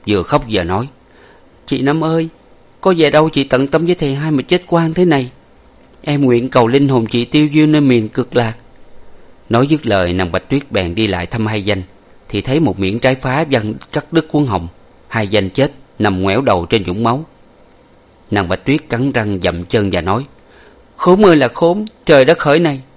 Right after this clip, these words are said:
tôi cùng anh Năm Mạnh muốn chết, hay đâu tôi làm cho hai danh chết và lại chị Năm chết. Ôi,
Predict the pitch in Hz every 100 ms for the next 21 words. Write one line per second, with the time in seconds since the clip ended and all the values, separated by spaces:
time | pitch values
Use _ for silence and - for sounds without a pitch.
0 | _ - 170 160 139 156 165 160 156 131
1 | 151 185 190 190 208 - - - - -
2 | - 156 151 147 143 151 123 110 143 147
3 | 143 147 143 - 175 - - 143 127 123
4 | 127 143 156 156 175 190 202 - - _
5 | _ _ _ _ _ _ _ _ 151 151